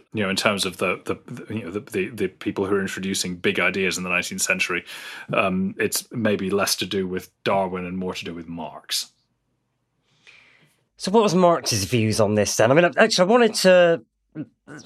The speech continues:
Speaker 2: kind of take you on to my next question a little bit, 'cause I wanted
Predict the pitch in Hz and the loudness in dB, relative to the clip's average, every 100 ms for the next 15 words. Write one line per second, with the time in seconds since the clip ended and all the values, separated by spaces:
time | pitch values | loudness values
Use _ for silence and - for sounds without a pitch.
0 | - _ 196 208 196 185 180 160 156 139 | -20 _ 0 2 2 2 -2 0 0 0
1 | 147 143 127 - 143 - 139 135 135 - | 2 2 0 -2 -2 2 2 2 0 -2
2 | 101 107 - 131 151 196 190 - 98 101 | 0 -2 0 -2 2 2 0 -2 0 0